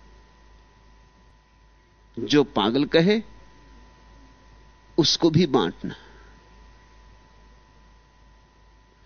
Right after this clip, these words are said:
कौन जाने, तुम्हें पागल कहने में भी तुम्हारे प्रति उसका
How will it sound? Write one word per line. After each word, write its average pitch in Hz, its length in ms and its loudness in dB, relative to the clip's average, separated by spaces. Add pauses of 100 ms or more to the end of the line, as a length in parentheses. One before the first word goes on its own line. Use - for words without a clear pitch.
(180)
कौन 127 220 0
जाने, - 440 -6 (3250)
तुम्हें 156 240 2
पागल 196 440 2
कहने 196 380 4
में 240 220 4
भी 247 280 4 (1000)
तुम्हारे 139 320 2
प्रति 156 400 -2
उसका - 500 -6